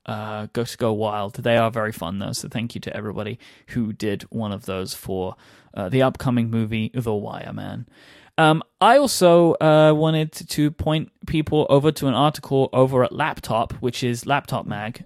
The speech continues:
I think they're just called Laptop now, which I find kind of funny. Uh, but it's Laptop Mag, where I gave some quotes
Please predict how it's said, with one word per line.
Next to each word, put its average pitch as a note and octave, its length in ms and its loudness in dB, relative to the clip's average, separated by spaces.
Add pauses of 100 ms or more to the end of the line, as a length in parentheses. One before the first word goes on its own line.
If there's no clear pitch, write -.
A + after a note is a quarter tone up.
I C3 100 0
think A#2+ 180 -6
they're F3+ 80 0
just - 160 -6
called C3 160 -4
Laptop C3 500 -4
now, G2+ 180 -8
which A2+ 140 -8
I G#2+ 80 -8
find A2 220 -10
kind A2 160 -10
of A2 60 -12
funny. G2+ 340 -8 (400)
Uh, A2+ 120 2
but B2 120 2
it's B2 100 -6
Laptop D3+ 320 2
Mag, C3+ 240 2 (240)
where F#3+ 140 6
I G3+ 80 6
gave G3 240 4
some G#3 120 0
quotes - 500 2